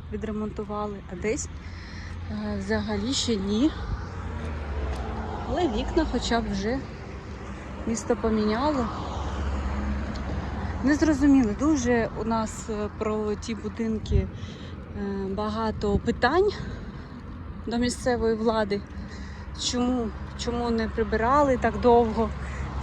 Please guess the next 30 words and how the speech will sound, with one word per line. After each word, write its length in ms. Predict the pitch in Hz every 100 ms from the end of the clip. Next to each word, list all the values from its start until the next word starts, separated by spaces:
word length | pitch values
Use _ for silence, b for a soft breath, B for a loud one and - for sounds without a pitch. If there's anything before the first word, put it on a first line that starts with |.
| -
чому 200 | 240 254
не 140 | 233
ри-, 160 | 226 226 220
нічого 460 | 233 240 226 220 240
не 160 | 226
робиться. 540 | 226 277 247 - - 214 - - - - - B B B - 220
Ось 100 | -
там 300 | 247 285 269 -
цілим 300 | 254 254 226 -
прольотом 540 | 233 226 226 214 220
немає 460 | 220 220 220 214 208 B B B -
квартир. 460 | 202 202 - 220 202 - - - - - -
Ну, 120 | 247
просто 340 | 226 240 - 233
люди 260 | 233 220
залишились 680 | 226 233 233 226 262 254 - B B B B -
без 180 | 226 233
житла, 400 | 240 247 339 320
без 280 | 202 196
рідних 240 | 247 294 233 196
і 40 |
нічого 380 | 190 190 254 240
не 120 | 190
робиться. 360 | 170 170 - - B B B B B -
А 80 | 220
десь 320 | 226 453 - -
просто 340 | 330 - -
робиться, 380 | 214 247 240 226
десь, 380 | 214 254 - 208
е, 220 | 220 202